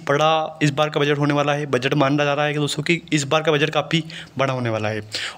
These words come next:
और एक और बात है कि दो हज़ार चौबीस की फर्स्ट गवर्नमेंट का फर्स्ट बजट है, हो सकता है कि इसमें कुछ धमाका मच सकता है।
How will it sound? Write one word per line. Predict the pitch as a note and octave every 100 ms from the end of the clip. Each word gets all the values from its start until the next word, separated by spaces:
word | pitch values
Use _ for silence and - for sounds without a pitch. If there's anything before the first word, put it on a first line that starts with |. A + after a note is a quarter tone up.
| -
और | G3 G3+
एक | F#3 F#3+
और |
बात | E3+ E3+ E3+
है | F3+
कि | F3+ E3
दो | C#3 D#3
हज़ार | D#3 D#3+ E3+ E3+
चौबीस | D#3+ D#3 D3+ D#3 -
की | E3+ D#3+ - -
फर्स्ट | D#3 D3+
गवर्नमेंट | D3 C#3+ D3+ D3
का | D3+ D3
फर्स्ट | - D3+ D#3 D3+
बजट | D3 C3+ C#3
है, | D3 D3 - - - -
हो | F3+ G3
सकता | F#3 - E3+
है | E3+
कि | D#3+
इसमें | D3+ - D#3
कुछ | D#3 D#3
धमाका | C#3 C#3+ C#3
मच | D3+ A#2+
सकता | - A#2+ - G#2+
है। | A2